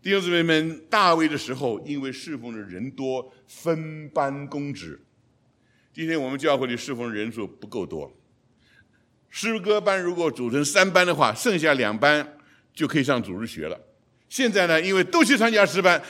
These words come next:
没有人上主日学。我看看呢，我们主日学的大概网罗了大概五十个人不到，诗班去了二十五个人，所以一共七十五个人在参加，九点半来的。我希望弟兄姊妹们真的有心来读圣-，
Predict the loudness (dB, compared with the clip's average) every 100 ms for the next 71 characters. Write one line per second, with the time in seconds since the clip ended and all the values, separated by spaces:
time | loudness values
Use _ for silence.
0 | -16 -8 0 2 2 0 -2 -4 -4 -12
1 | -14 -14 -20 -20 _ -10 -2 0 2 2
2 | 2 2 -2 -4 -16 -4 -2 -2 -2 -2
3 | -2 0 2 0 0 2 4 6 4 2
4 | -8 0 2 2 0 0 2 2 2 2
5 | 0 -16 _ -2 0 2 2 4 2 0
6 | 2 2 2 -4 0 2 2 0 -10 -6
7 | -2 -2 2 0 0 -4 -2 -2 -2 -6
8 | -12 -10 -10 -8 -8 -6 -6 -4 -6 -4
9 | -6 -4 -4 -4 -2 -2 -4 -8 -4 -2
10 | 0 0 -2 -4 -8 -14 _ _ _ _
11 | _ _ _ _ -6 -4 -4 -6 -4 -2
12 | -2 -2 -4 -4 -6 -6 -8 -4 -4 -2
13 | -4 -6 -8 -6 -6 -8 -12 -14